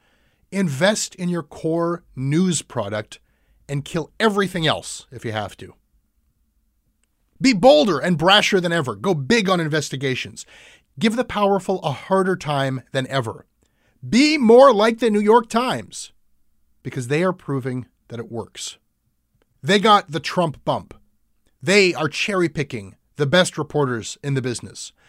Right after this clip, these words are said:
And they are selling a staggering number of digital subscriptions all around the world. They are selling more digital subscriptions in Canada than Canadian newspapers. They're proving that there is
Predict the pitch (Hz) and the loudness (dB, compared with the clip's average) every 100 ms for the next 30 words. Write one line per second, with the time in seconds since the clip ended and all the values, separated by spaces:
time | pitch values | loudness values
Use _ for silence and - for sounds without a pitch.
0 | _ _ _ 190 185 240 254 226 - 220 | _ _ _ 2 4 4 4 0 -2 0
1 | 190 113 90 _ _ _ 196 208 - - | 0 -2 -8 _ _ _ -4 -4 -2 -6
2 | - 214 196 185 185 180 160 156 123 92 | -6 0 0 0 -4 -4 -2 -4 -4 -10
3 | _ 135 131 156 156 147 - - 143 117 | _ -10 -4 -2 -2 -6 -10 -10 -10 -8
4 | 117 101 98 - _ _ _ 185 190 165 | -10 -10 -14 -18 _ _ _ 2 2 2
5 | 151 139 123 110 - - _ _ _ _ | 0 -2 -6 -10 -14 -20 _ _ _ _
6 | _ _ _ _ 247 370 - 349 277 226 | _ _ _ _ -4 -2 -2 -2 0 0
7 | 277 233 220 233 220 - 214 - 208 196 | 0 -2 -4 -4 -4 -4 -4 -4 -6 -6
8 | 156 185 220 156 127 135 _ _ _ 190 | -8 -4 -2 0 0 -4 _ _ _ -4
9 | 214 196 226 294 269 156 104 - 98 - | -2 0 0 0 -2 -4 -8 -12 -14 -16
10 | 69 - - _ _ _ _ _ _ _ | -20 -20 -20 _ _ _ _ _ _ _
11 | - _ 180 185 - 208 220 208 202 190 | -20 _ -4 -4 -6 -4 0 0 -2 -8
12 | _ _ _ 151 147 156 143 _ 165 170 | _ _ _ -8 -6 -8 -10 _ -8 -6
13 | 170 151 - | -6 -6 -8